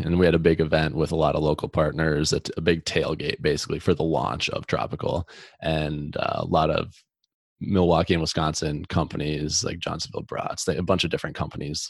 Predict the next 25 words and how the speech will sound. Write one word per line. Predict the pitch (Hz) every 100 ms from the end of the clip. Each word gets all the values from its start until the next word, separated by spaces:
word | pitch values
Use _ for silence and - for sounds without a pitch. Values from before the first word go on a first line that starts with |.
| -
would | 82 76
have | -
come | 80 76
together | 73 71 -
for | 78
this | 80
grill | - - -
out. | 69 -
And |
so | -
that | 90 85
was | 80
gonna | 78 71
be |
very | - -
fun, | - - - -
but | - - _ _ _
we'll | -
just | 80
do | 85 87
it |
next | 101 -
summer, | 78 87 87
next | 92 -
spring. | 85 87